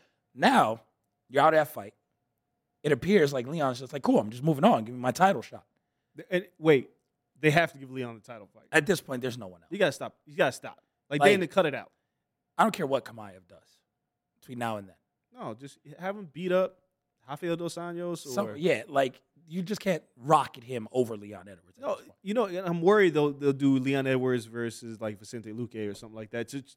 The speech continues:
Speaker 2: d-, like, don't jam him up. Look.
Speaker 1: I think Leon Edwards said, "Now I'm out. I'm out of this spot. Like, I'm good.
Speaker 2: Yeah.
Speaker 1: Call me when it's time for my title shot."
Speaker 2: Give him his title fight.
Speaker 1: Yeah.
Speaker 2: Just give it to him. What are we playing?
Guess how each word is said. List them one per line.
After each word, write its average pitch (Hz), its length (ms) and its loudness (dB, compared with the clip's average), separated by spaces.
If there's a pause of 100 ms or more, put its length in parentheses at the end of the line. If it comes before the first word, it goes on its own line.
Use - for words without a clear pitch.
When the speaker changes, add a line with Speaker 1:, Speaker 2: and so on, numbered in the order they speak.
(120)
Speaker 2:
d-, 143 120 -16 (140)
like, 160 200 2
don't 262 240 4
jam 175 240 0
him 147 120 -4
up. 127 160 2
Look. 147 280 0
Speaker 1:
I 165 100 6
think 208 380 -6
Leon 139 260 -4
Edwards 143 300 0
said, 120 120 -12
"Now 127 140 -2
I'm 117 140 -6
out. 151 260 2
I'm 107 140 -16
out 113 120 -2
of 113 80 -12
this 117 120 -10
spot. 123 400 0
Like, 110 140 -18
I'm 113 120 -12
good. 135 240 0 (160)
Speaker 2:
Yeah. 320 140 -12
Speaker 1:
Call 131 200 6
me 131 160 -4
when 131 140 0
it's 120 100 -8
time 131 220 0
for 120 80 -14
my 120 120 -4
title 120 280 -6
shot." - 140 -18
Speaker 2:
Give 262 140 2
him 294 100 -6
his 277 120 -6
title 277 300 -10
fight. - 320 -4 (200)
Speaker 1:
Yeah. 123 100 -8 (100)
Speaker 2:
Just - 180 -12
give 359 220 0
it - 100 2
to 302 100 4
him. 143 220 2 (640)
What 285 120 -6
are - 40 4
we 311 60 6
playing? 302 280 -2